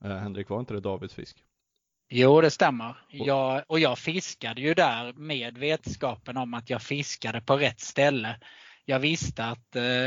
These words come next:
Speaker 2: David hade fått sin fisk där, och jag visste att det var ett område som genom åren hade producerat stora fiskar med regelbundenhet.
Speaker 1: Mm.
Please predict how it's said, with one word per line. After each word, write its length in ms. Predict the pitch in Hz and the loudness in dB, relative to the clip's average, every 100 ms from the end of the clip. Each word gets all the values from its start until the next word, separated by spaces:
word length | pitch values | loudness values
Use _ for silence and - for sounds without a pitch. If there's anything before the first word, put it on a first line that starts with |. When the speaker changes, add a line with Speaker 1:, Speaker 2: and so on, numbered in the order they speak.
| 135 143 135 | -2 -4 -8
Speaker 2:
David 440 | 139 160 156 131 | 2 6 6 4
hade 160 | 127 131 | -2 -4
fått 280 | - 123 - | -6 -8 -6
sin 220 | 147 123 | -6 -6
fisk 380 | - 120 110 - | -6 -6 -4 -2
där, 200 | 123 117 | -2 0
och 100 | 120 | 0
jag 120 | 123 | 0
visste 420 | 131 143 - - | 0 -2 -4 -6
att 120 | 117 117 | -2 2
det 60 | |
var 160 | 147 135 | 4 4
ett 120 | - | 2
område 500 | 170 139 120 117 113 | -2 -2 -4 -6 -6
som 200 | - 123 | -4 0
genom 300 | 123 123 135 | 0 0 0
åren 680 | - 127 110 110 117 123 127 - - - _ | 2 2 0 -4 -4 -4 -6 -12 -20 -20 _
hade 360 | 143 139 120 | 2 2 0
producerat 720 | - 127 120 - 135 113 120 - | -6 -6 -4 -2 -2 -4 -10 -12
stora 540 | - 156 147 131 120 | -4 0 0 -2 -6
fiskar 460 | - 139 - - 120 | -4 -6 -6 -6 -2
med 260 | 135 117 | -2 -2
regelbundenhet. 1120 | 131 139 123 113 117 113 113 123 113 - - | 0 0 -2 -6 -8 -8 -8 -8 -8 -10 -12
Speaker 1:
Mm. 140 | 117 | -10